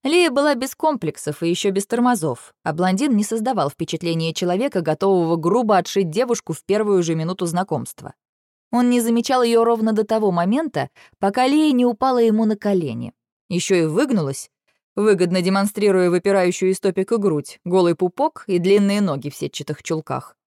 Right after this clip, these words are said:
Мгновение мне казалось, что блондин перекрестится или попросит у официанта святой воды. Как в пансионах учат избавляться от таких искусительниц? Но нет, парень оказался слишком хорошо воспитан.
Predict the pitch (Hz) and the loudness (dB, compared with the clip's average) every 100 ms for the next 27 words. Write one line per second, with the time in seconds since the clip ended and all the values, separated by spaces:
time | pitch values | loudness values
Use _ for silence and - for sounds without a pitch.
0 | _ - 190 208 226 226 294 302 311 269 | _ -2 0 2 2 2 0 -2 -2 -2
1 | 240 208 233 247 - 214 196 196 185 233 | 0 0 0 0 -2 -2 0 0 0 -2
2 | 240 233 233 175 135 - - - 104 _ | -2 -4 -4 -4 -6 -10 -14 -12 -14 _
3 | _ _ 247 294 233 220 226 233 214 202 | _ _ -4 0 0 0 0 0 0 0
4 | 196 185 196 208 214 196 202 202 196 147 | 0 -2 -2 -2 -2 -2 0 0 0 -2
5 | - _ _ _ _ - 302 202 - 214 | -6 _ _ _ _ -4 -2 -2 0 0
6 | 208 233 185 165 165 185 170 165 156 185 | 2 0 0 0 0 0 0 -2 0 2
7 | 185 147 156 151 165 185 160 156 - 240 | 2 0 0 -2 0 -2 -2 -6 -4 -4
8 | - 143 139 127 123 - - _ _ 180 | -4 -4 -6 -8 -10 -16 -20 _ _ -2
9 | 185 175 202 247 - _ _ 208 285 247 | 0 0 -2 -4 -14 _ _ 0 4 2
10 | 196 175 180 190 180 - 202 - 220 220 | 2 0 0 0 -4 -4 -4 -2 -4 -4
11 | 214 233 226 - 156 135 120 | -4 -2 -2 -4 -10 -10 -12